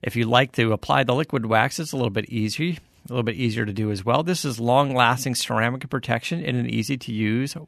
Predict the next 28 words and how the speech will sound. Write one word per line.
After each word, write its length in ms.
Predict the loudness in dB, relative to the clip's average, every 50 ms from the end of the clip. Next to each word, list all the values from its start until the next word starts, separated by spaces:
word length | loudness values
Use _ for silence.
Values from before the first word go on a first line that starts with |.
| -12 -8
wax. 380 | -8 -8 -8 -8 -10 -12 -12 -12 -14 -20 -20 -20 -20 -20 -20 -4 0
Their 120 | 2 2
ceramic 520 | 2 2 2 4 6 6 6 6 6 4 2
spray 440 | 0 -2 0 2 4 6 6 6 4
detailer, 640 | 4 4 4 2 2 0 2 2 4 4 2 2
this 180 | 2 0 0 0
is 120 | 0 0
a 60 | 0 2
good 220 | 2 2 2 2
one. 220 | 0 -2 -2 -2
This 160 | -2 -2 -4 -4
is 100 | -2 0
one 140 | 0 0
of 80 | 2 2
our 140 | 2 2 0
favorites. 500 | 0 -4 -4 -4 -2 -2 -2 -2 -4 -8 -6
It's 200 | -6 -6 -6 -6 -6
for 160 | -4 -4 -2
the 120 | -2 0
in-between 540 | 0 0 0 0 -2 -2 0 0 2 2 2
boosted 420 | 0 0 -2 -2 -2 -2 -2 -2 0
maintenance. 520 | 0 0 0 0 -2 -2 -4 -4 -4 -6
It 40 | -6
removes 380 | -4 -2 0 0 0 0 -2
dust, 380 | 0 2 4 4 4 2 0 -6
fingerprints, 760 | -10 -8 -6 -4 -2 -2 -4 -4 -4 -4 -4 -4 -2 -4 -8 -8
bird 260 | -6 -4 -4 -4 -2
droppings, 560 | -2 -2 -2 -2 -2 -4 -6 -6 -6 -10